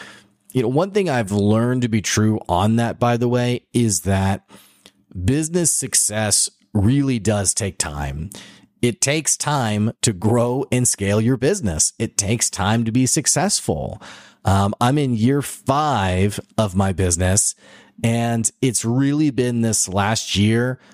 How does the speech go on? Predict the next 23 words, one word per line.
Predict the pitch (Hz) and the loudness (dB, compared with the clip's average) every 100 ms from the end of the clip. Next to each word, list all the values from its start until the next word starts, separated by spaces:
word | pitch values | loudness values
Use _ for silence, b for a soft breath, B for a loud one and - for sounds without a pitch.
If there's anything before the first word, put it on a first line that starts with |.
| b | b
that | 104 | -2
I | 110 110 | 0 0
have | 117 113 | -2 -4
felt | - - - 127 131 - | -8 -6 -2 0 0 0
some | - - 117 101 95 | -2 0 0 2 2
massive | 95 95 101 - 110 90 | 2 0 -2 0 0 0
momentum | 92 101 98 98 95 107 | 0 2 2 0 0 -2
for | 90 95 | 0 0
my | 92 | 2
business. | 85 87 90 85 - | 2 2 0 -2 0
Now, | 120 120 107 - B B B B - | 0 0 -2 -8 B B B B -2
I'm | 117 | 0
not | 135 170 | 2 0
gonna | 180 | -2
chalk | - 131 - | 0 0 2
that | 127 | 0
up | - | 2
to | 98 | 2
luck. | 113 165 107 - - - | 4 4 0 -6 -12 -2
I | - | 0
mean, | 110 | 2
I | 104 120 | 2 0
have | 139 113 - | 0 -4 -8